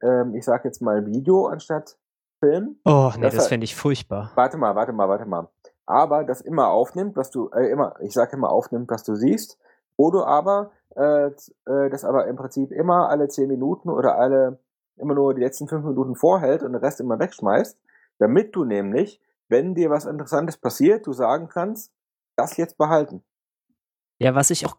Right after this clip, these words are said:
Speaker 2: cool fand, irgendeiner hatte irgendwo geschrieben, dass das Feature, was man eigentlich haben will, ist, die Kamera macht Fotos und wenn dein Puls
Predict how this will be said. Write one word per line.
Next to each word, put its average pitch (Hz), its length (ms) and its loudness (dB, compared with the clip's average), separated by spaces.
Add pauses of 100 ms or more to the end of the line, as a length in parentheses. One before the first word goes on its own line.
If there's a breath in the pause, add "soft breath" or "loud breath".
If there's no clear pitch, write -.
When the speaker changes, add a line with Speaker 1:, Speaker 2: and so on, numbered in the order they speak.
Speaker 2:
cool 185 100 2
fand, 170 240 0
irgendeiner 156 400 0
hatte 147 200 -2
irgendwo 147 260 0
geschrieben, 151 380 0
dass 139 200 2
das - 140 0
Feature, 160 380 -2
was 135 140 -2
man 135 120 -2
eigentlich 143 400 -2
haben 131 220 0
will, 143 120 0
ist, 175 180 0
die 143 80 -2
Kamera 139 380 2
macht 123 220 -2
Fotos 185 460 -2
und 143 180 0
wenn 143 160 2
dein 143 160 2
Puls - 460 0